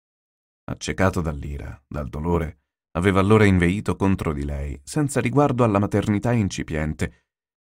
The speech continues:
e l'aveva senz'altro cacciata di casa a urtoni, a percosse. Poi, l'altra scena,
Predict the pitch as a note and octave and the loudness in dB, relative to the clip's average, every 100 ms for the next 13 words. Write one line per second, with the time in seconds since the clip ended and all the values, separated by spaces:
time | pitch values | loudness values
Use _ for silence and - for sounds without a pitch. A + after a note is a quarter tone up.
0 | _ - - - B2 C3 C3+ D#3+ D#3 - | _ -10 -8 0 0 0 0 0 -2 -2
1 | A#2+ A2 C#3+ A#2 G2 B2 G#2+ F#2 E2+ - | -2 -2 0 0 0 2 4 4 2 0
2 | C3+ F#2+ C2 - _ _ _ - - F#2 | 0 0 0 -6 _ _ _ -18 -10 -8
3 | - F#2 - - - _ _ _ _ _ | -2 -4 -4 -12 -16 _ _ _ _ _
4 | _ _ _ _ _ _ _ _ _ _ | _ _ _ _ _ _ _ _ _ _
5 | F2 E2+ C2+ _ _ _ _ E2+ F2+ E2+ | 0 0 -2 _ _ _ _ 0 2 0
6 | F2+ - F2+ D#2 D2 | -4 -2 -2 -2 -4